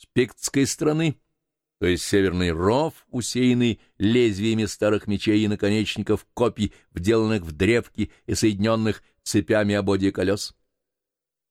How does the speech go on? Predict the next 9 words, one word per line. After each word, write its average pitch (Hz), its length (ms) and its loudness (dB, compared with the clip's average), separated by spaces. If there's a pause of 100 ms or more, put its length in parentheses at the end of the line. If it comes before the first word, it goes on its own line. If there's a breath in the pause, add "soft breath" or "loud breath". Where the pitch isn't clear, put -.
(180)
Низкорослые 98 800 0
пикты 101 380 -2
приходят 92 420 -2
сюда 95 260 0
красть 95 420 -2
железо 90 460 0
для 82 160 -4
своих 90 300 -4
стрел. - 340 -6